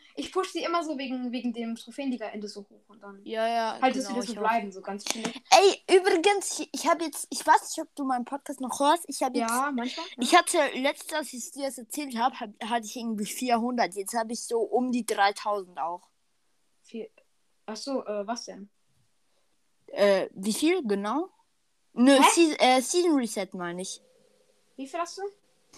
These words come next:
Speaker 2: Ähm, ich hab jetzt auch so um die dreitausend. Das letzte Mal, wo ich dir erzählt hab, hatte ich irgendwie, was hatte ich? Irgendwie vierhundert oder so.
Speaker 1: Ich hab irgendwie dreitausendsiebenhundert oder so immer.
Speaker 2: Ja, ich hab, ich hab, ich hab jetzt auch immer so, ah, nein.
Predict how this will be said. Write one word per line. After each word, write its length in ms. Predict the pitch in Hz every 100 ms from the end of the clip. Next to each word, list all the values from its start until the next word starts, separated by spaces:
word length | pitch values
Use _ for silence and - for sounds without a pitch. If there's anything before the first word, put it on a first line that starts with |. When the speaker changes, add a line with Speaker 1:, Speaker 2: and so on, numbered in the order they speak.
| - _ -
Speaker 2:
Ähm, 440 | 233 233 220 -
ich 140 | 240 311
hab 100 | 311
jetzt 180 | 285
auch 200 | - 349
so 120 | - 262
um 180 | 247
die 100 | 220
dreitausend. 560 | 214 220 220 269 277 240
Das 100 | 202
letzte 260 | 226 220 262
Mal, 140 | 254
wo 60 | 226
ich 100 | 220
dir 140 | 226 202
erzählt 500 | 196 - 226 233 233
hab, 260 | 254 240
hatte 300 | 214 196 -
ich 280 | 202 - - -
irgendwie, 680 | 175 185 180 196 196 190 - _ _ _ _ _ _ _ -
was 160 | 208
hatte 240 | 233 214 185
ich? 220 | 175 - _
Irgendwie 360 | - 220 202 180 -
vierhundert 760 | - - 254 214 240 294 214 175
oder 240 | 190 185
so. 140 | 190
Speaker 1:
Ich 100 | 190
hab 80 | 247
irgendwie 240 | 262 247 247
dreitausendsiebenhundert 1120 | 233 240 247 240 233 226 220 220 233 214 214
oder 120 | 208
so 120 | 208 214 220
immer. 160 | 208 214 _ _ -
Speaker 2:
Ja, 180 | 240 247
ich 180 | 247
hab, 160 | 262 262
ich 180 | - 277
hab, 120 | 330 - _
ich 160 | 294 392
hab 100 | 381
jetzt 240 | 359 -
auch 220 | 233 247
immer 280 | - 226 214
so, 160 | 208 233
ah, 500 | 214 311 311 320 320
nein. 200 | 320